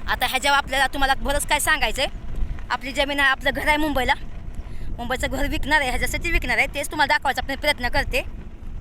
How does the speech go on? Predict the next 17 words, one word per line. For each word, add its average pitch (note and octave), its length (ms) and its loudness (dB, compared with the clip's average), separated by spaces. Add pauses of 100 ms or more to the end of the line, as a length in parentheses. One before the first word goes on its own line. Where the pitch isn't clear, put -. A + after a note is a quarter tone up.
(200)
की A#3+ 100 -4
मुंबईचं B3 360 -4
घर B3+ 180 -6
का B3+ 220 2
विकते A3+ 400 -2
आणि G#3+ 220 2
मग A3 180 -4
इकडचं B3+ 300 -4
इकडं A#3+ 220 -4
काय C4 180 4
करते. G#3 480 -6 (320)
कारण C#4 180 2
का B3+ 100 -4
मला D4 220 4
एकुलता D4 300 -2
एक C4+ 100 -4
पोरगा, B3 280 2